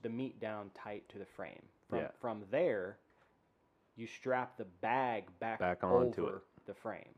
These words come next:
Speaker 2: Right.
Speaker 1: and the meat. Okay, so what that's gonna do is, I, I mean, you probably have stuff in the main compartment of your, the main bag and stuff like that. The heaviest part's right up against your back. That's what you want. If you had the, if you had the meat, say, in the main bag,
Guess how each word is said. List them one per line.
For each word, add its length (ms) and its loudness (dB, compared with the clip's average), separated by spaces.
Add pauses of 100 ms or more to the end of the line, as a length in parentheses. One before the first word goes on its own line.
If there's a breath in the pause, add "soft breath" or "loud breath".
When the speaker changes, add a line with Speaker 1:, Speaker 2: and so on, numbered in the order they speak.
(160)
Speaker 2:
Right. 200 -4
Speaker 1:
and 200 0
the 40 -6
meat. 280 -10 (680 soft breath)
Okay, 300 0
so 140 0
what 120 2
that's 220 4
gonna 180 -2
do 280 -2
is, 160 -2 (100)
I, 240 -8
I 20 -6
mean, 280 -6
you 100 -10
probably 380 -4
have 240 -4
stuff 280 -6
in 60 -10
the 80 -14
main 260 -12
compartment 520 -8
of 80 -8 (100)
your, 240 -10
the 80 -12
main 300 -10
bag 340 -6
and 100 -12
stuff 220 -12
like 160 -8
that. 320 -4 (540 soft breath)
The 80 -2
heaviest 400 -4
part's 340 -4
right 140 -2
up 160 -4
against 260 -14
your 80 -12
back. 260 -4
That's 160 -10
what 140 -10
you 100 -8
want. 180 -6
If 120 -10
you 60 -8
had 320 -4
the, 260 0
if 140 -6
you 80 -8
had 320 -6
the 80 -2
meat, 440 -4 (460 soft breath)
say, 260 0
in 140 -4
the 80 -4
main 480 -6
bag, 540 -2